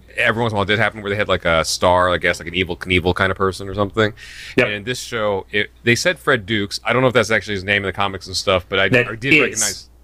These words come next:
Speaker 2: That is
Speaker 1: physically
Speaker 2: his name.
Speaker 1: Okay. I did
Speaker 2: Yep.
Speaker 1: physically recognize the Blob because even though he's supposed to be younger and stuff, like, they, he's ha-, he's got, like, the iconic vibe going on. Is, is more than just a big dude.
Speaker 2: Right.
Speaker 1: I guess. And, and,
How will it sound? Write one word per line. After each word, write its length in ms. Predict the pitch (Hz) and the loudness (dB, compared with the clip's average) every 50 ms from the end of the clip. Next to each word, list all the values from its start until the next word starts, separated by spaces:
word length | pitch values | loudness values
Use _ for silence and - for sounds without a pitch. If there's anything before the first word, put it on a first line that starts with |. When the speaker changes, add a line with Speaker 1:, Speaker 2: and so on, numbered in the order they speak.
| _ - | _ 2
Speaker 2:
That 100 | 151 135 | 2 2
is 260 | 117 165 156 143 - | 4 2 2 2 2
Speaker 1:
physically 60 | 151 147 | 2 2
Speaker 2:
his 80 | 123 127 | 2 2
name. 240 | 113 95 95 - - - - _ 107 | 2 2 0 -4 -10 -20 -12 _ -4
Speaker 1:
Okay. 280 | 110 110 - 85 78 - - - - - | -4 -2 -2 -4 -6 -6 -12 -18 -8 -4
I 80 | 110 110 | -4 0
did 160 | 104 143 147 | 2 0 0
Speaker 2:
Yep. 100 | 143 - | 0 -4
Speaker 1:
physically 500 | 147 143 117 - - 127 117 110 107 107 - - | -8 -10 -8 -10 -10 -12 -12 -12 -12 -14 -14 -4
recognize 460 | - 107 101 107 104 98 95 92 85 | -2 -2 -2 0 -2 -2 -2 -2 -2
the 80 | 82 95 | -4 -4
Blob 380 | 82 95 92 87 85 85 73 67 - | 0 2 2 4 2 2 -2 -4 -6
because 320 | 92 90 - 101 92 82 101 | -6 -2 0 0 0 2 2
even 160 | 107 101 107 | 0 0 2
though 120 | 104 101 | 2 2
he's 100 | 104 90 | 0 0
supposed 180 | - 104 98 - | -2 -2 -2 -2
to 40 | 85 | 0
be 80 | 92 90 | 0 2
younger 320 | 90 90 87 82 87 87 | 2 2 2 0 0 0
and 100 | 87 85 | 0 0
stuff, 320 | - - - 85 82 - - | -2 0 0 0 0 2 0
like, 160 | 85 85 80 | 0 0 2
they, 260 | 92 87 85 85 - - - - - - - - - | 2 2 2 0 -2 -6 -14 -20 -20 -20 -20 -20 -6
he's 140 | - 98 95 | -4 -4 -2
ha-, 100 | 120 117 | 0 -2
he's 160 | - 107 107 104 | -2 -4 -2 -2
got, 140 | 123 117 | 0 0
like, 100 | 104 98 | 0 -2
the 60 | 92 92 | -2 -2
iconic 480 | 87 85 - - 104 95 90 87 82 - | -2 -2 -2 0 0 0 0 0 -2 0
vibe 340 | 82 85 80 76 78 73 69 - - | 2 2 4 4 2 0 -4 -8 -2
going 240 | - 87 80 80 80 | 0 2 2 2 0
on. 200 | 76 69 71 - - | -2 -4 -4 -4 -2
Is, 120 | 101 90 113 | -2 0 2
is 160 | 117 113 113 | 2 2 4
more 200 | 143 151 151 135 | 6 4 4 4
than 140 | 135 123 101 | 2 0 0
just 200 | 113 101 - 104 | -2 -2 -2 -2
a 40 | |
big 240 | 87 98 92 78 69 | -2 0 -2 -2 -2
dude. 240 | - 78 73 76 71 - - - - - - - - - - | -10 -14 -14 -14 -16 -18 -20 -20 -20 -20 -20 -20 -20 -4 0
Speaker 2:
Right. 220 | - 113 104 87 92 | 2 2 2 0 -6
Speaker 1:
I 40 | 87 | -8
guess. 240 | 90 85 78 - - - | -8 -8 -8 -10 -12 -10
And, 160 | 95 95 92 104 | -10 -10 -8 -10
and, 160 | 104 101 | -12 -12